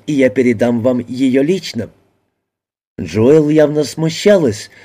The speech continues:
с трудом подбирая слова и не зная, как выбраться из этого потока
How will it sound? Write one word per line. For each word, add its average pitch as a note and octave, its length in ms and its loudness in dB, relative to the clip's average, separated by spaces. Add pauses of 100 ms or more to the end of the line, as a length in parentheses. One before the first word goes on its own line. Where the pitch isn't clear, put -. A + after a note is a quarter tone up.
с - 140 -20
трудом B2 440 2
подбирая C3 500 4
слова D#3+ 420 0
и C3 160 -6
не B2 140 0
зная, A#2+ 360 0
как A#2+ 240 -6
выбраться A#2 460 -2
из A#2 260 -10
этого B2+ 320 -2
потока B2+ 640 -2